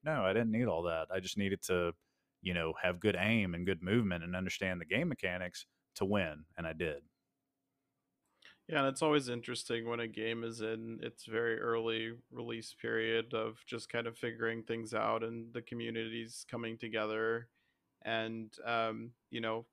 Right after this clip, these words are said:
Speaker 2: kind of coming up with some general strategy. But there's always kind of that excitement of when a game is, is fresh. I don't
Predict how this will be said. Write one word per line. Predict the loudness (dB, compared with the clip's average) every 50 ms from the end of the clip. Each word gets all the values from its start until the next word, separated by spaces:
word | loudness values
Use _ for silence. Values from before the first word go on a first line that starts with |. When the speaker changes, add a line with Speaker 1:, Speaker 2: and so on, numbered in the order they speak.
| _ _
Speaker 2:
kind | -4 -2 -2
of | -2 -4 -6 -10 _ -6
coming | -4 -2 -2 -2 -2
up | -2 -2 -2
with | -4 -4
some | -4 -6 -6 -4
general | -2 -2 -2 -2 -4 -6
strategy. | -6 -2 0 2 2 2 2 0 -2 -6 -4
But | -4 -4 -2 -2
there's | -2 -2 0 0
always | 2 2 2 0 0
kind | 0 -2 -2 0 -2
of | -2 -2 2
that | 2 2 2 0 -4
excitement | -8 -8 -6 -4 -2 -2 -2 -2 -2 -4 -4 -4
of | -4 -4
when | -4 -2 -2
a | -2 -2
game | -2 -2 -2 -2 -4
is, | -6 -6 -8 -10 -12 -12
is | -12 -12 -2
fresh. | 2 2 2 2 2 0
I | -2 0
don't | 0 -2 -2